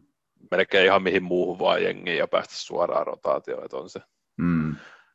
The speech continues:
Speaker 1: Et ne ei edes, ne ei, niinku, käytännössä tee tuolla Trevor Powerilla mitään, mut varmaan toi, et Padres, niinku, laittoi rahaa haiseen, niitten piti näyttää, että haistakaa, haistakaa paskaa, että on melkein fyrkkaa.
Speaker 2: <laughs> Niin.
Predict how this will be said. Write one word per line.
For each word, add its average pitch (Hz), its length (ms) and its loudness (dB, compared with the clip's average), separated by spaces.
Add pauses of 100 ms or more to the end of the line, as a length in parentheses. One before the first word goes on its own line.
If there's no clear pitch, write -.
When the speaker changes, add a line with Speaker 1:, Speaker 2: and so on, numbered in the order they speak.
(120)
Speaker 1:
Et 95 100 -2
ne 101 100 4
ei 107 80 8
edes, 104 260 4
ne 107 140 0
ei, 110 80 4
niinku, 107 160 2
käytännössä 104 480 4
tee 104 200 6
tuolla 92 220 2
Trevor 90 300 4
Powerilla 90 480 2
mitään, 92 380 2
mut - 160 -14
varmaan 92 340 -2
toi, 95 200 2
et - 180 -2
Padres, 95 400 2
niinku, 90 360 -10 (260)
laittoi 98 320 0
rahaa 92 320 6
haiseen, 92 380 4
niitten 87 300 -8
piti - 160 -8
näyttää, 90 420 0
että - 120 -10
haistakaa, 92 500 -2
haistakaa 98 400 -2
paskaa, 92 460 -2
että 92 120 -6
on 92 100 -4
melkein 92 280 0
fyrkkaa. 95 500 -10 (320)
Speaker 2:
<laughs> 107 300 0
Niin. 78 280 0